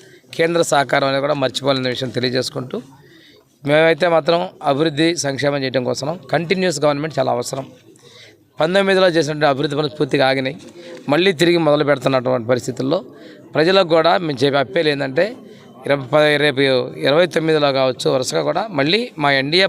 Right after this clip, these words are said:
ప్రభుత్వాన్ని మీరు ఆశీర్వదించండి. కంటిన్యూస్గా ఉంటే డెవలప్‌మెంట్ చేస్తాం. మేము పని చేయటం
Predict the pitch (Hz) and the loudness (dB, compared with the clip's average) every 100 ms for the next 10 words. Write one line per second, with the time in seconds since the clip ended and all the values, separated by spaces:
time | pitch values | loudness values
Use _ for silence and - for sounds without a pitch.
0 | 160 147 131 160 165 135 131 151 135 123 | 0 -2 -2 -2 0 -2 -2 -4 -4 -6
1 | - 117 127 - - - - - - 160 | -4 -2 -4 -4 -18 -20 -20 -20 -4 -2
2 | 180 190 202 190 170 160 170 147 147 151 | -2 -2 0 0 2 2 2 2 0 0
3 | 147 139 131 120 143 131 - - 139 127 | -2 0 -2 -2 -6 -8 -10 -6 -4 0
4 | 147 156 160 147 160 | -2 2 2 4 0